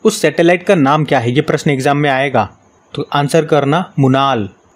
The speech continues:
मुनाल उपग्रह ये किसका है? नेपाल का है, याद रखना। अभी नेपाल के विदेश मंत्री भारत के दौरे पर थी, उनका नाम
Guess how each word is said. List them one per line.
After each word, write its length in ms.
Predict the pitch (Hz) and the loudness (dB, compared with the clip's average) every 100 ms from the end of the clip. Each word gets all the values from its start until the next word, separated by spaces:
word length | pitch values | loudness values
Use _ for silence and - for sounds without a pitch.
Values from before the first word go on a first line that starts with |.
| 135 | -2
मुनाल 400 | 131 139 151 143 | 2 2 2 -2
उपग्रह 460 | - 135 151 139 | 0 -2 0 0
ये 140 | 143 135 | 0 -2
किसका 320 | - - 156 | -4 -2 0
है? 120 | 180 | 2
नेपाल 340 | 175 123 135 131 | 2 2 0 0
का 120 | 131 | -2
है, 80 | 123 | 0
याद 240 | 120 117 | -2 -2
रखना। 340 | 113 - 120 120 - - - 123 | -6 -6 -10 -12 -20 -20 -8 -2
अभी 180 | 139 | 0
नेपाल 300 | 151 143 151 | 0 0 0
के 100 | 156 | 0
विदेश 360 | 151 139 151 - | 0 2 2 0
मंत्री 280 | 147 143 156 | -2 2 0
भारत 300 | 135 139 - | 0 -2 0
के 100 | 151 | 0
दौरे 260 | 131 131 135 | 2 0 0
पर 200 | 160 143 | 0 -2
थी, 240 | - 170 - | -2 -6 -2
उनका 200 | 143 135 | -2 0
नाम 200 | 139 143 | 0 -2